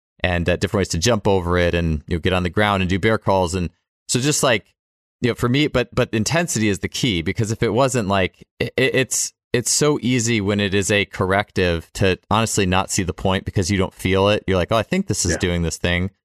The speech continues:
Speaker 1: I'm not really feeling it." So, but I know I'm supposed to be doing it, and I know it's gonna make my training better, isn't it? <laughs>
Speaker 2: Yeah.
Speaker 1: But I mean, for, it's like, I, I look at it more, for me, I, I like, like, the end, like, hitting, like, a hard iso hold at the end that's relevant to the needs of the athlete is usually pretty good to,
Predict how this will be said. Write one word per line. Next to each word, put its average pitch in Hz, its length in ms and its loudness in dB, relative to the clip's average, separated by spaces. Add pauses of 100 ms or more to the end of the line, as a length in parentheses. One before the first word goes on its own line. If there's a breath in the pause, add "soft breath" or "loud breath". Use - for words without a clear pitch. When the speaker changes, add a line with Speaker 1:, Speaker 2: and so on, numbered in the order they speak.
(120)
Speaker 1:
I'm - 60 -4
not 151 100 0
really 107 160 2
feeling 98 420 0
it." 85 220 -4
So, 95 560 0
but 110 120 0
I 110 40 2
know 190 200 2
I'm 202 60 -2
supposed 185 240 -2
to 151 60 0
be 131 60 0
doing 139 260 2
it, 107 120 2
and 117 80 -2
I 127 100 0
know 175 120 2
it's - 120 -2
gonna 160 100 -4
make 139 160 -2
my 120 340 0 (120)
training 151 240 -2
better, 82 180 -2
isn't 113 160 -4
it? - 120 -4 (120)
<laughs> - 160 -4
Speaker 2:
Yeah. 214 260 -10
Speaker 1:
But 147 100 0
I 156 80 2
mean, 165 120 0
for, 165 160 0 (300 loud breath)
it's 160 240 0
like, 165 160 2
I, 170 160 2
I 165 140 2
look 185 180 2
at 139 80 2
it 123 60 -2
more, 120 260 2 (100)
for - 160 -4
me, 127 460 0
I, 107 160 -2
I 117 100 2
like, 113 280 0 (680 loud breath)
like, 110 160 -2
the 117 120 0
end, 110 260 2
like, 95 200 0
hitting, 117 220 2
like, 95 180 0
a 92 60 0
hard 95 260 2
iso 87 380 2
hold 87 220 2
at - 80 -4
the 85 120 0
end 82 240 2
that's 78 220 -4
relevant 82 480 2
to 85 180 0
the 82 120 0
needs 80 240 2
of 78 80 0
the 80 120 2
athlete 78 420 0
is 78 140 0
usually 82 320 2
pretty 78 300 0
good 78 240 2
to, 78 260 0